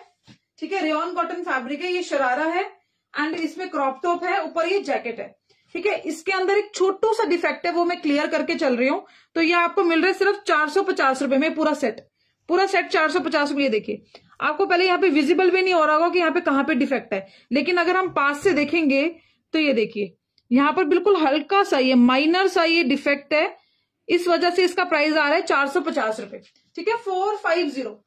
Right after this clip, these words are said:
फ़ोर फ़ाइव ज़ीरो में ये three piece set आएगा, एक शरारा आएगा, crop top आएगा और ऊपर jacket आएगी। And ये जो shrug है ना, आप shrug के help से उसको cover भी कर सकते हो and वो इतना visible भी नहीं हो रहा है।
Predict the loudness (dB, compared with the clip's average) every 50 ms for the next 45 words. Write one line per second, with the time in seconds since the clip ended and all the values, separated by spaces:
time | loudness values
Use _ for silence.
0 | _ _ _ _ _ -8 -4 -4 -2 -2 -4 -4 -4 -2 -2 -2 -2 -2 -4 -2
1 | -2 -2 -4 -6 -8 -8 -8 -10 -8 -6 -4 -4 -4 -6 -8 -10 -10 -6 -6 -6
2 | -4 -4 -4 -4 -4 -4 -6 -8 -8 -8 -6 -2 -2 -2 -2 0 0 0 0 -2
3 | -2 -4 -6 -6 -4 -4 -6 -4 -4 -4 -4 -4 -2 -4 -2 -2 -2 -4 -4 -6
4 | -8 -8 -6 -6 -8 -8 -8 -10 -8 -8 -8 -8 -10 -14 -18 -20 _ _ _ _
5 | _ -10 -8 -6 -6 -4 -4 -4 -4 -4 -4 -6 -6 -4 -2 -2 -2 -2 0 0
6 | -2 -2 -4 -6 -8 -8 -8 -6 -4 -4 -2 -2 -2 -4 -4 -6 -6 -6 -6 -6
7 | -6 -8 -10 -10 -8 -8 -8 -6 -4 -4 -4 -4 -4 -4 -6 -4 -4 -4 -4 -4
8 | -8 -10 -8 -8 -6 -6 -6 -8 -10 -8 -6 -6 -6 -6 -6 -8 -10 -8 -8 -8
9 | -8 -8 -8 -8 -6 -6 -6 -6 -8 -12 -14 -18